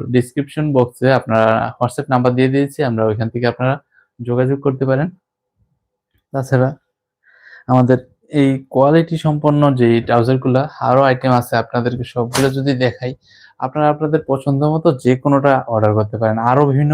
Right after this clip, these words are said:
কালেকশন আছে, আমাদের কাছে হয়তো পাঁচ ছয়টা কালেকশন আছে, যেগুলো আমাদের কাছে আজকে কিছুক্ষণ আগে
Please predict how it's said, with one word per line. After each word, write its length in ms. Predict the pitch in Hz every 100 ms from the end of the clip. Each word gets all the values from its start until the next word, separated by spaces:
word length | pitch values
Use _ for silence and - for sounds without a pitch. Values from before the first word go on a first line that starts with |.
| 151
কালেকশন 280 | 143 143 156
আছে, 100 | 143 143
আমাদের 200 | 123 123 123
কাছে 140 | 123 131
হয়তো 220 | 123 123 127 _ _ _ -
পাঁচ 120 | 123
ছয়টা 200 | - 135 135
কালেকশন 300 | 127 123 147 139
আছে, 220 | 123 - 117 - _ - _ _
যেগুলো 220 | 120 117 127
আমাদের 160 | 127 135
কাছে 140 | 131 139
আজকে 200 | 127 _ 160 160
কিছুক্ষণ 320 | - _ 135 123
আগে 140 | 123